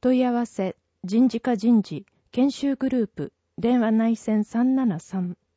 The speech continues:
詳しくは、市公式ホームページや配布書類をご確認ください。日本国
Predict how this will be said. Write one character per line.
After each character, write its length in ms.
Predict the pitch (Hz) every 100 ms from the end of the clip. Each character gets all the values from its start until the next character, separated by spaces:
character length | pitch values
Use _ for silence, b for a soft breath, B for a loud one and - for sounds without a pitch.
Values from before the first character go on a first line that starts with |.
| _ _ _ _ _ _ _ _ _ _ _ _ _ _ _ _ _ _ _ _ _ -
詳 240 | 233 269
し 160 | - -
く 140 | 202
は、 180 | 180 - _
市 240 | - 247 240
公 260 | - 240
式 240 | 247 - 233
ホ 140 | 240
ー 20 |
ム 140 | 254 262
ペ 220 | 269 254
ー 20 |
ジ 160 | - 185
や 200 | 160 - _
配 240 | - 233
布 120 | 240 262
書 200 | - 285
類 220 | 240 196
を 120 | 165
ご 140 | 175
確 240 | 180 202 233
認 180 | 226 220
く 120 | -
だ 100 | 208
さ 160 | -
い。 140 | 190 - _ b b b b b b b -
日 120 | 208
本 220 | 240 294
国 200 | - 277